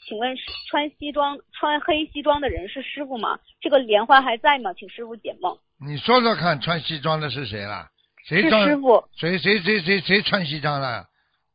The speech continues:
Speaker 2: 红发吗？
Speaker 1: 师父。
Speaker 2: 穿西装吗？就师父呀，还有谁啦？
Speaker 1: 好，感恩师父。请问师父请，请我们吃火锅代表莲花还在吗？这个莲花在什么地方？
Speaker 2: 肯定在了，你修得好才请你吃莲花呀。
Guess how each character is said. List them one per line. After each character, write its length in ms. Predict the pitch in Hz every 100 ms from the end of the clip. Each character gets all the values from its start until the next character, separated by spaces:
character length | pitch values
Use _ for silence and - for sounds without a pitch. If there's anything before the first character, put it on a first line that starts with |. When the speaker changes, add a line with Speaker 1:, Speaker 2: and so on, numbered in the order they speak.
| _ -
Speaker 2:
红 200 | 185 196
发 160 | 180
吗？ 100 | 180
Speaker 1:
师 60 | 311
父。 60 |
Speaker 2:
穿 200 | 285 196
西 140 | 175 190
装 160 | 190
吗？ 80 | 180
就 200 | 165 180
师 220 | - 147
父 140 | 117 123
呀， 100 | 104
还 120 | 110
有 100 | 127
谁 180 | 110 101
啦？ 220 | 87 82 - _ _
Speaker 1:
好， 180 | - 196 - _ _ _ -
感 120 | 254
恩 120 | 285
师 200 | - 320
父。 180 | 311 285
请 160 | 233 262
问 160 | 311
师 200 | 339 -
父 120 | 349 339
请， 200 | - 294 339 _ _
请 80 | -
我 100 | 302
们 140 | 254 262
吃 200 | - 311
火 180 | 254
锅 200 | 185 226 262
代 140 | 294
表 120 | 240
莲 240 | 185 175 226
花 180 | 254
还 140 | 240 208
在 240 | 262 262
吗？ 220 | 214 160 - _ _ _
这 80 | 302
个 60 | 285
莲 160 | 233
花 160 | 269 269
在 140 | 285 262
什 100 | -
么 60 |
地 60 | -
方？ 0 |
Speaker 2:
肯 220 | 160 175
定 260 | 180 226 208
在 180 | 240 220
了， 200 | 196 165
你 160 | 165 202 -
修 160 | - 254
得 100 | 240
好 180 | 180 180
才 140 | 190
请 220 | - 202
你 80 | 196
吃 180 | 156 180
莲 240 | 156 147
花 240 | 151 156 156
呀。 280 | 143 107